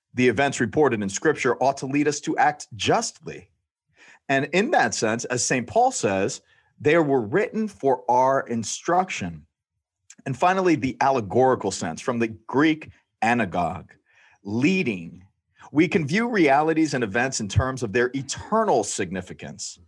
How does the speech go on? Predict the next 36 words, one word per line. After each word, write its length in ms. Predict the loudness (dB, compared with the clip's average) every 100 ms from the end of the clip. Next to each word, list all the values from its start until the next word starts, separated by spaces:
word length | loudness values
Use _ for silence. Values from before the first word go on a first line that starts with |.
| _
leading 300 | -2 0 0
us 160 | 0 -2
toward 240 | 0 2
our 140 | 2 2
true 360 | -2 -4 -2
homeland. 640 | 0 0 0 -2 -2 -6 -16 _ _ _
Thus, 180 | 0 2
the 120 | -2
church 360 | -2 0 0 0
on 220 | -2 0 2
earth 360 | 2 2 -6 -20 _
is 140 | -6 -2
a 40 |
sign 400 | -2 2 2 2
of 80 | -2
the 100 | -4
heavenly 760 | -2 -2 0 -2 -2 -4 -4 -12 -20 _ _
Jerusalem. 760 | -6 -2 2 0 -2 -8 -10 -16 -20 _ _ _ -2
Now, 300 | 2 2 2
something, 640 | 0 0 2 0 2 -4 -2
you 100 | 2
know, 360 | 4 2 0 -14 -16 -12 0
reflecting 520 | 0 2 0 2 2
on 280 | 2 2 -2
literal 540 | 0 4 6 6 4
and 200 | 2 -2
spiritual, 880 | -4 -2 2 4 4 2 0 0 -2 -14 _
uh, 160 | 2 2 2
you 80 |
know, 100 | 2
I 80 | 4
don't 140 | 4 4
know 160 | 4
how 160 | 4 2
you 180 | 2 2
guys 460 | 4 4 4 0